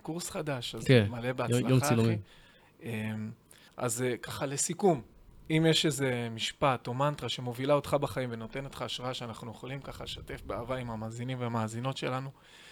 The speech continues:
Speaker 1: אה, ספר טוב, משפט, סרט, משהו ש-, אתה יודע, הרגע המכונן שלך.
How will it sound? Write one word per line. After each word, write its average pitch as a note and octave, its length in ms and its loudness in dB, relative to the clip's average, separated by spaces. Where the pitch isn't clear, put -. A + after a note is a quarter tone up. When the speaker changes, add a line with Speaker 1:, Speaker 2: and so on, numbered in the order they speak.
Speaker 1:
אה, B2 140 2
ספר D#3 420 4
טוב, C3+ 420 4
משפט, A#2+ 800 0
סרט, C3 720 4
משהו E3 280 0
ש-, - 160 0
אתה - 100 6
יודע, E3 160 12
הרגע F3+ 320 12
המכונן D#3+ 500 4
שלך. C3 360 0